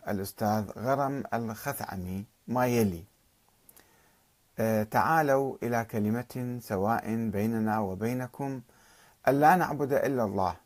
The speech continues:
ولا نشرك به شيئا ولا يتخذ، ولا يتخذ بعضنا بعضا أربابا من دون الله،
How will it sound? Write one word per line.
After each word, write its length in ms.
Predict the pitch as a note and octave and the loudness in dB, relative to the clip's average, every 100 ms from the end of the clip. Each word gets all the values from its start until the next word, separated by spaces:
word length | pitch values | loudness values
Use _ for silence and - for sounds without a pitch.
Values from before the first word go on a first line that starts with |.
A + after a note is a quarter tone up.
| _ _ | _ _
ولا 300 | A2 A2+ B2 | -4 -2 0
نشرك 420 | A2 G#2+ A2+ G#2+ | -2 -4 -8 -6
به 300 | F#2+ G2+ G#2 | -4 -4 -4
شيئا 400 | G2 A2 - - - _ _ _ _ _ - _ | -2 -2 -2 -6 -16 _ _ _ _ _ -20 _
ولا 320 | - C#3 D#3 E3+ | 2 6 6 6
يتخذ، 460 | - D#3 - C3 - _ _ _ _ _ _ | 0 -4 -4 -6 -8 _ _ _ _ _ _
ولا 240 | B2+ C#3+ D3 | 4 4 4
يتخذ 420 | D3 C#3+ C3+ B2+ | 0 -4 -2 0
بعضنا 500 | B2+ B2 B2 A#2+ A2+ | 0 0 -2 0 2
بعضا 460 | A#2 - A#2+ A#2 G#2+ | 0 0 -2 -4 -2
أربابا 540 | G#2 G2+ A#2+ D3 B2+ | -4 0 0 0 0
من 240 | B2 G2+ G2 | 0 0 0
دون 180 | G2+ | -2
الله، 340 | F2 E2+ F#2 | -4 -4 -6